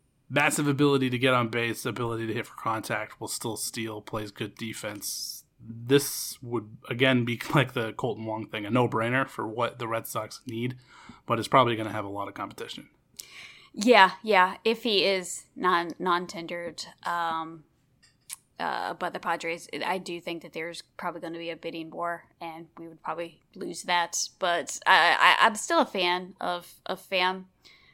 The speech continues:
Speaker 2: Um, uh, you know, injuries kind of, kind of worry me a little bit because he has kind of struggled to stay on, on the field. I mean, he still puts up, like,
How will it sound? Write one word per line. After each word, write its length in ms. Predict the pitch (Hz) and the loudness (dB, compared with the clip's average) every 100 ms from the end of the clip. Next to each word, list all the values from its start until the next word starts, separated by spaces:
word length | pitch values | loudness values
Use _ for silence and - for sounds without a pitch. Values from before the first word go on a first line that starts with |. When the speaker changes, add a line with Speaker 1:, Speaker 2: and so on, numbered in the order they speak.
| _ _ - | _ _ -8
Speaker 2:
Um, 580 | 165 165 165 160 170 170 _ - _ _ _ _ - 50 50 50 | -6 -4 -6 -8 -12 -20 _ -20 _ _ _ _ -20 _ -14 -10
uh, 100 | 50 - - _ _ - - | -10 -12 -18 _ _ -20 -10
you 160 | 196 | -6
know, 160 | 180 - - | -4 -4 2
injuries 440 | 247 247 247 226 | 2 4 0 0
kind 200 | - 220 | -2 0
of, 500 | 202 196 190 - - _ - | 2 2 0 -12 -20 _ -6
kind 180 | 196 | -2
of 180 | 180 - | -2 -2
worry 220 | 180 170 | -2 -2
me 160 | 185 180 | -2 -2
a 80 | 180 | -2
little 200 | 180 185 | -2 0
bit 280 | 185 175 - | 0 -2 -6
because 280 | 180 170 | -12 -12
he 120 | 175 175 | -10 -6
has 240 | 170 170 | -6 -6
kind 220 | - 175 | -4 -4
of 60 | 175 | -4
struggled 300 | - 175 180 | -8 -8 -8
to 60 | 185 | -8
stay 220 | 190 180 | -6 -4
on, 240 | 175 - - | -4 -6 -4
on 180 | 190 196 | -2 -2
the 80 | 202 | -4
field. 360 | 220 214 214 - | -4 -4 -4 -6
I 80 | |
mean, 140 | 185 190 | -4 -4
he 140 | 190 | -8
still 260 | 185 202 180 | -6 -2 -2
puts 320 | 180 180 - | -4 -10 -4
up, 240 | 170 - - | -6 -6 -14
like, 500 | 165 156 - - | -8 -8 -10 -20